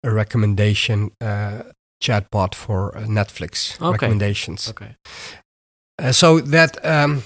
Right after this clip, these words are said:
Speaker 1: you know, uh, the market is still young, uh,
Speaker 2: Yeah.
Speaker 1: but, uh, you know, uh, people are getting more savvy in what you can do with conversational interfaces. N-,
Speaker 2: Mm.
Speaker 1: now we have, uh, voice that adds, adds another possibility, but also another complexity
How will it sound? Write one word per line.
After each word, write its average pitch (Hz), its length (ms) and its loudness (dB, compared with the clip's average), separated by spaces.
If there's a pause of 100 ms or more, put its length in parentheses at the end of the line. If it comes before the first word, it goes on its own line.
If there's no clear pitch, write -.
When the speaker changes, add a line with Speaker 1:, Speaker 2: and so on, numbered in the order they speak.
(180)
Speaker 1:
you 156 60 2
know, 143 200 4
uh, 123 400 -4 (400)
the 147 60 2
market 160 340 4
is 127 100 -2
still 120 280 -2
young, 110 320 0 (200)
uh, - 60 -12
Speaker 2:
Yeah. 117 240 -4
Speaker 1:
but, 120 240 -4
uh, 113 380 -2
you 131 80 -6
know, 113 240 0
uh, - 400 -10 (340)
people 131 300 0
are 117 100 2
getting 120 300 0
more 117 180 2
savvy 120 540 0
in 113 200 0
what 110 200 -4
you - 60 -10
can 110 160 0
do 110 120 2
with 120 180 -2
conversational 135 640 -2
interfaces. 135 760 -4
N-, 175 80 -4
Speaker 2:
Mm. 113 180 -4
Speaker 1:
now 127 180 2
we 120 160 2
have, 117 160 0 (160)
uh, 101 280 -4 (100)
voice 113 760 0 (380)
that 117 140 0
adds, 107 340 0 (140)
adds 117 320 0
another 117 520 4
possibility, 117 680 0
but 107 160 -2
also 101 400 -2
another 107 300 0
complexity 123 920 -4